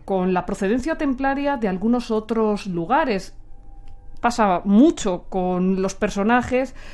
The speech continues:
que en un momento han sufrido el ostracismo y luego todo el mundo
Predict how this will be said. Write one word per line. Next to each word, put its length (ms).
que 400
en 160
un 80
momento 340
han 80
sufrido 360
el 80
ostracismo 560
y 60
luego 400
todo 220
el 60
mundo 400